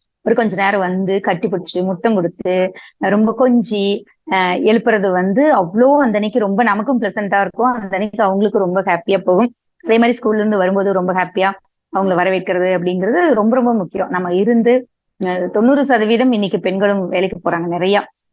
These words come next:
So அந்த குழந்தைங்க வர டைம்ல இருக்க முடியுமான்னு தெரியல. குழ-, நம்ம வர டைம்ல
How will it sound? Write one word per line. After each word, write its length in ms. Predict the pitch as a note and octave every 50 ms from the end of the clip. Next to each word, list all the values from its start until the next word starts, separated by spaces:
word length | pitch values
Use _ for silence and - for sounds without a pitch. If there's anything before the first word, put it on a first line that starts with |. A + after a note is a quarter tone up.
| -
So 400 | - F3+ A3+ G#3 G3 F#3 F#3 F#3+
அந்த 480 | F3+ F#3 F3+ F3+ F#3+ G3+ G3+ A3+ A3 G3 - - _ -
குழந்தைங்க 380 | A3+ A3 A3+ A#3+ C4 C4+ C#4+ C4+
வர 180 | A3+ G#3 G#3 G3+
டைம்ல 220 | G3+ G#3+ G#3 A3
இருக்க 300 | A3 G3+ - - G#3+ G#3
முடியுமான்னு 340 | G3 G3 F#3+ F#3+ F#3+ F3+ G3
தெரியல. 260 | F3 F3 E3+ F3 - - _ _ _ _ F3+
குழ-, 240 | G3 G3 G#3 A#3
நம்ம 340 | A3 G3 G3+ G#3 A#3 C4 D4
வர 180 | C#4 C4+ C4 C4+
டைம்ல 340 | A3 B3 B3+ B3 A#3+ C4